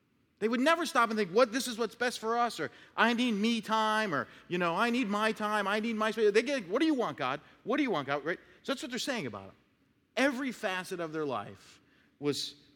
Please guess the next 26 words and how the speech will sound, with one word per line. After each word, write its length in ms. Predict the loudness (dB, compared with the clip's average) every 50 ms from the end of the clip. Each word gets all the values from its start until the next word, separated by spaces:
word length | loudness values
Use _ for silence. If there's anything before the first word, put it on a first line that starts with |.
| _
was 200 | -4 -2 -2 -2
centered 400 | -2 -2 -2 0 0 0 0 -2 -2
on 360 | -4 -4 -2 -2 -4 -6 -8 -12 _ _ _ -10
obeying 360 | -6 -4 -2 -2 -2 -2 -4
God. 140 | -4 -8 -10 -14 -18 _ _ _ _ _ _ _ _ _ _ _ _ _ _ _ _ _ _ _ _ _ _ _ _ _ _ _ _ _ _ _ -10
Okay, 80 | -8
so 180 | -4 0 0 2
now, 320 | 4 4 4 4 2 0 -2 -6 -14 -20 -20 -20 -20 _ _ _ _ _ _ _ _ _ -4
days 240 | -2 -2 -2 -4 -6
of 140 | -10 -10
political 380 | -6 -6 -4 -4 -4 -4 -6 -6
unrest. 580 | -6 -6 -8 -10 -10 -12 -14 -16 -18 -18 -20 -20 -20 _ _ _ _ _ _ _ _
We 160 | -4 -2 2
got 200 | 2 2 2 2
this 200 | 0 -2 -2 -2
couple. 420 | 0 2 2 2 2 0 -4 -2
They 160 | 0 2 2 4
are 160 | 2 2 2
like 260 | 0 -2 -2 -2 0
the 200 | 4 6 6 6
priestly 480 | 4 2 -2 -2 -2 -2 -4 -4 -6 -4
couple. 400 | -6 -8 -8 -8 -10 -12 -12 -14 _ _ _ _ _ _ _ _ _ _ _ _ _ _ _ _ _ _ _ _ _ _ _ _ _ _ _ _ _ _
They 100 | -10 -10
walk 380 | -6 -2 0 0 0 0 -2 -4
by 160 | -4 -4 -4
faith. 380 | -4 -6 -6 -6 -6 -6 -8